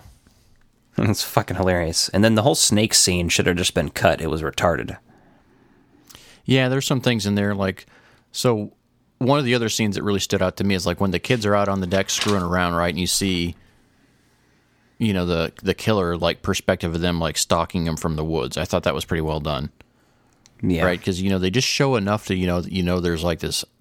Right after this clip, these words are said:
Speaker 2: omnipresent threat that's going on in the background. You're like, "Okay, what is all this?" Right? You don't really know what it is. And so I thought that was pretty fun. But yeah, you got some good
Speaker 1: Yeah.
Speaker 2: notes on what's going on there. The other thing I found funny,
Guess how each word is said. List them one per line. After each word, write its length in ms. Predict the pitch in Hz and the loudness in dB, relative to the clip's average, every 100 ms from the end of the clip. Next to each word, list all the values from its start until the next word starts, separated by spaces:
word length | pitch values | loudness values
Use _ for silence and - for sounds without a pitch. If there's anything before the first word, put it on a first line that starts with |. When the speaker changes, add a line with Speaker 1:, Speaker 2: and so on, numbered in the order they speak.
| _ | _
Speaker 2:
omnipresent 600 | 90 90 85 - 90 85 | -2 0 -2 0 -2 -2
threat 300 | - - 92 | -4 0 0
that's 160 | 82 - | -2 -4
going 240 | 85 80 | -2 0
on 140 | 80 78 | 0 -2
in 20 | |
the 60 | 73 | -2
background. 420 | 76 76 - 76 | -4 -4 -6 -6
You're 80 | 73 | -4
like, 100 | 90 | -4
"Okay, 220 | 98 87 | -2 0
what 160 | 92 | 0
is 120 | 87 80 | 0 -2
all 160 | 73 | -4
this?" 240 | - - - | -4 -4 -2
Right? 160 | 85 | 0
You 120 | 90 | 0
don't 140 | 92 - | 0 0
really 180 | 87 80 | 0 0
know 140 | 82 | 0
what 160 | 78 80 | 0 -2
it 100 | 80 | -2
is. 300 | 76 - - - _ _ _ _ _ _ - | -4 -6 -12 -16 _ _ _ _ _ _ -10
And 300 | - 80 80 | -4 -2 -2
so 160 | 95 87 | 0 0
I 60 | |
thought 200 | 87 90 | 0 -2
that 140 | 87 73 | -2 -4
was 100 | - | -6
pretty 180 | 80 | -8
fun. 360 | 73 82 73 76 - _ _ _ _ - | -6 -6 -6 -8 -16 _ _ _ _ -10
But 120 | 90 | -4
yeah, 100 | 85 | -2
you 140 | 98 | 0
got 160 | 107 98 | -2 -2
some 160 | 87 | -2
good 100 | 87 | -2
Speaker 1:
Yeah. 80 | 85 | 0
Speaker 2:
notes 240 | 85 85 82 | -2 -4 -4
on 200 | 80 78 | -4 -6
what's 260 | 95 87 | -8 -8
going 180 | 87 82 | -6 -4
on 100 | 85 | -2
there. 200 | 85 82 | -2 -4
The 180 | - 101 | -2 0
other 140 | 147 | 0
thing 240 | 143 113 95 | 0 -2 0
I 80 | 87 | -2
found 280 | - 85 | -2 -4
funny, 320 | - 85 85 | -2 -2 -2